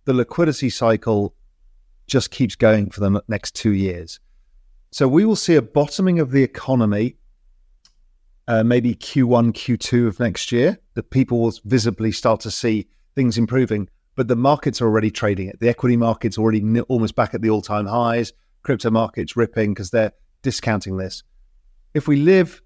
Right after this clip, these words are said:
that six months in the future, are the Fed likely to be raising rates or cutting rates? Cutting rates.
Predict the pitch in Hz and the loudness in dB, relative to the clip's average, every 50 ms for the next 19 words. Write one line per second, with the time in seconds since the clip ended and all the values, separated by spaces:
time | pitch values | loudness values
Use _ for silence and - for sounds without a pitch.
0 | _ _ - 139 - - - - 160 - - - 135 123 113 - 123 120 117 - | _ _ -2 -2 -2 -2 -4 -4 -4 -4 -2 0 0 0 2 0 0 0 -2 0
1 | - 156 147 - - - 113 - - 113 107 - - 143 139 120 127 120 117 101 | 0 -2 -2 0 0 0 0 0 0 -4 -6 0 2 2 2 4 4 2 2 2
2 | - 117 113 101 - - - 117 110 110 98 - _ _ _ _ _ _ _ _ | 0 -2 -4 -4 -4 -8 -4 -4 -4 -4 -4 -8 _ _ _ _ _ _ _ _
3 | _ _ _ 151 175 202 190 190 175 165 156 143 - 131 113 - 113 101 - 104 | _ _ _ 4 4 4 4 4 2 4 2 2 0 -2 -4 -4 -4 -2 -2 -4
4 | 95 92 87 92 - - - - _ _ _ _ - - 95 - - 95 92 87 | -4 -4 -6 -8 -10 -14 -20 -20 _ _ _ _ -10 -8 -8 -8 -8 -10 -8 -8
5 | 82 80 - - - - - | -10 -12 -14 -18 -20 -20 -20